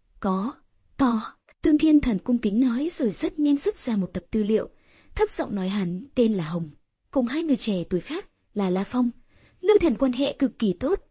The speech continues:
Ba người bọn họ theo đánh giá, ba người bọn họ theo đánh giá, chính là dân bản xứ trên địa cầu thuộc hệ ngân hà của đế quốc chúng ta. Dân bản xứ, lão giả nhăn mày một cái. Đúng, bất quá đây là tin tình báo của Tam Phủ Sơn chúng ta truy được, Tương Thiên Thần nói.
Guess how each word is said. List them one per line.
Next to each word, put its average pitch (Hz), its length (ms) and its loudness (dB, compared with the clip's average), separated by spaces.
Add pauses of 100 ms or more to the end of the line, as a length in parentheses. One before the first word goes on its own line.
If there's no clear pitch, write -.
(320)
Ba 247 160 2
người 220 200 0
bọn 180 160 -4
họ 185 280 -8
theo 214 140 -6
đánh 170 120 -2
giá, 170 380 -8 (360)
ba 190 200 0
người 175 180 -2
bọn 170 140 -6
họ 180 260 -10
theo 185 140 -8
đánh 160 120 -6
giá, 170 380 -8 (240)
chính 285 200 2
là 370 80 2
dân 311 220 2
bản 220 140 2
xứ 214 200 -6
trên 285 200 0
địa 220 100 -2
cầu 202 200 -2
thuộc 196 220 -6
hệ 220 160 -2
ngân 208 220 -2
hà 190 180 -4
của 175 120 -6
đế 175 180 -2
quốc 330 160 -2
chúng 220 140 -6
ta. 247 200 0 (520)
Dân 262 200 2
bản 190 120 -2
xứ, 196 320 -4 (280)
lão 359 220 0
giả 285 100 -2
nhăn 233 240 -2
mày 214 100 0
một 165 140 -6
cái. 196 260 -2 (460)
Đúng, 254 240 4 (260)
bất 403 160 2
quá 254 140 -2
đây 277 160 0
là 226 80 -2
tin 294 200 4
tình 175 200 -2
báo 185 200 -2
của 185 140 -4
Tam 262 180 -4
Phủ 170 160 -6
Sơn 190 320 -4
chúng 170 220 -6
ta 233 260 -4
truy - 180 -2
được, - 240 -2
Tương 294 160 0
Thiên 311 240 0
Thần 180 220 -4
nói. 170 280 -4